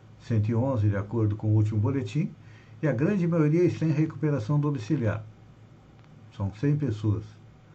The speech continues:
O número de óbitos diminuiu bastante, foram, é, sete óbitos num período de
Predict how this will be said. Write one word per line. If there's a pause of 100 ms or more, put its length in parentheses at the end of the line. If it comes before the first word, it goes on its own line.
(360)
O
número
de
óbitos
diminuiu
bastante,
foram, (640)
é, (160)
sete
óbitos
num
período
de